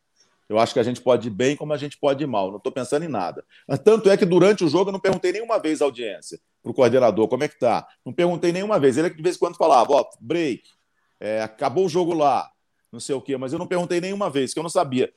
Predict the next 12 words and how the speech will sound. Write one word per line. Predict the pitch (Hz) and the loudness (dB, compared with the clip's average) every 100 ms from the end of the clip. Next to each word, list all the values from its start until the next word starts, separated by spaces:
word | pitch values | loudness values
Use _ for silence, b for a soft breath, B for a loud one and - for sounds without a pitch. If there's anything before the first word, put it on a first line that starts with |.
| _ | _
Mas | - 160 | -6 -4
quatorze | - 196 - 226 285 269 233 | 2 0 2 2 2 2 -4
pontos, | - 156 120 82 - - - _ _ _ - | -2 0 0 -4 -14 -20 -20 _ _ _ -12
um | 135 | -2
Brasil | 151 160 123 202 | 2 4 2 -2
e | 262 | -2
Venezuela, | 226 240 233 202 185 147 101 82 - _ _ _ _ _ | 0 0 0 2 4 4 2 -2 -18 _ _ _ _ _
com | 147 | -4
essa | 180 175 | -2 -2
Copa | 185 180 165 | 0 0 0
América | 156 175 214 220 208 | -2 0 0 2 0
amaldiçoada, | 214 185 - - 170 139 101 76 | -2 -6 -8 -4 0 0 -2 -8